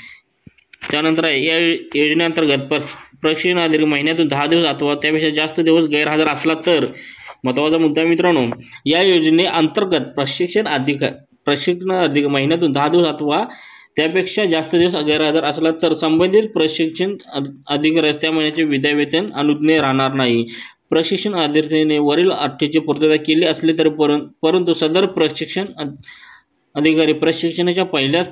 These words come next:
महिन्यात प्रशिक्षण सोडून गेल्यास असा प्रशिक्षण अधिक विद्यावेतनास पात्र राहणार नाही. तर या योजनेचा दर दोन वर्षांनी आढावा घेणे आवश्यकता असल्यास योजनेत सुधारणा करण्याबाबतचा निर्णय घेण्यात येणार आहे मित्रांनो.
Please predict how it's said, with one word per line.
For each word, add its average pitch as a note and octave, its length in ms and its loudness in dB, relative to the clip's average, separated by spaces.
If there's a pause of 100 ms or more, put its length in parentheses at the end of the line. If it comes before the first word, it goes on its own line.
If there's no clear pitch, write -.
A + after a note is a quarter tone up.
महिन्यात D3 240 0
प्रशिक्षण D#3+ 460 -2
सोडून D#3 280 2
गेल्यास D3 320 0 (100)
असा D#3 240 -2
प्रशिक्षण D#3+ 440 -2
अधिक D3 360 -2
विद्यावेतनास D3+ 600 0
पात्र D3 360 -2
राहणार C#3 320 0
नाही. C3 340 0 (320)
तर F#3+ 100 4
या G#3+ 60 4
योजनेचा C#3+ 540 2
दर F#3 460 2 (200)
दोन E3+ 220 0
वर्षांनी D#3 320 0
आढावा C#3+ 320 0
घेणे C#3+ 280 0
आवश्यकता D3 460 -2
असल्यास D3 360 -2
योजनेत D3 300 0
सुधारणा C#3 380 -2
करण्याबाबतचा D3+ 580 0
निर्णय D3 320 0
घेण्यात C#3 300 -2
येणार D3+ 240 0
आहे D3 100 0
मित्रांनो. C#3 480 -2